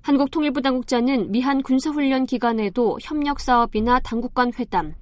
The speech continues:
또 이산가족 상봉 행사를 한 적이 있다며 이를 의식해서 대화를 서두를 생각은 없다고 밝혔습니다.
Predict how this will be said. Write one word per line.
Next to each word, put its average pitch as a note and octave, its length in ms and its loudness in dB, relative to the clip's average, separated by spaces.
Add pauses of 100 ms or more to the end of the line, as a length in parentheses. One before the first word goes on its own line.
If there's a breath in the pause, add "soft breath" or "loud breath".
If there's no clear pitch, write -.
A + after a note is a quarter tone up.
(200 soft breath)
또 F#3+ 100 -2
이산가족 C4 540 0
상봉 D4 340 -6
행사를 B3+ 460 -2
한 A#3+ 180 -4
적이 G#3+ 220 -4
있다며 F#3+ 560 -4 (340 loud breath)
이를 A#3+ 220 4
의식해서 A3+ 580 -2
대화를 A#3 460 -2
서두를 C4+ 400 -4
생각은 A3+ 440 -4
없다고 F3+ 460 -4
밝혔습니다. - 800 -16